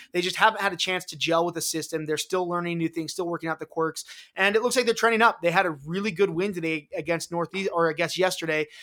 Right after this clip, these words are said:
against Northeastern, who then came out and beat U C S B. So I'm starting to give Concordia a little bit more of a nod and say, "Yeah, that was the, that's a pretty good team,"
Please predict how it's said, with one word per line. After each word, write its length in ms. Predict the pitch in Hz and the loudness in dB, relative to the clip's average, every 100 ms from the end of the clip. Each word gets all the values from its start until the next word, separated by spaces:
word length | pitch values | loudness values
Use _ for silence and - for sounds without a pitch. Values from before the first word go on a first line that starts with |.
| - | -12
against 320 | 160 175 165 170 | -2 0 0 0
Northeastern, 680 | 175 165 202 190 165 156 156 _ | 0 0 -2 -2 -2 -4 -6 _
who 120 | - 170 | 0 2
then 160 | 180 | 2
came 200 | 165 175 | 2 2
out 140 | 175 165 | 4 2
and 100 | 156 | -2
beat 180 | 170 | -6
U 140 | 175 175 | -4 -4
C 160 | 175 | 0
S 140 | 165 135 | -2 -2
B. 260 | 175 175 | -4 -2
So 280 | 160 165 156 - - | -2 -2 -4 -6 -4
I'm 140 | 185 196 | 0 2
starting 260 | 247 220 | 2 4
to 20 | 196 | 4
give 200 | 208 - | 2 2
Concordia 400 | 196 196 196 185 | -2 4 4 4
a 20 | |
little 160 | 190 | 4
bit 160 | 180 190 | 2 0
more 340 | 180 185 185 185 | 2 6 6 6
of 260 | 175 160 | 4 4
a 80 | 165 | 2
nod 340 | 160 160 190 | 2 4 4
and 100 | 185 | 2
say, 140 | 165 165 | -2 0
"Yeah, 200 | 170 175 | 4 4
that 100 | 165 | 2
was 160 | 160 | 0
the, 160 | - 165 | -2 -4
that's 360 | 156 160 160 - | -2 0 0 -2
a 60 | |
pretty 160 | - 170 | -4 -2
good 160 | 165 | -2
team," 280 | 165 180 180 | -2 -4 -4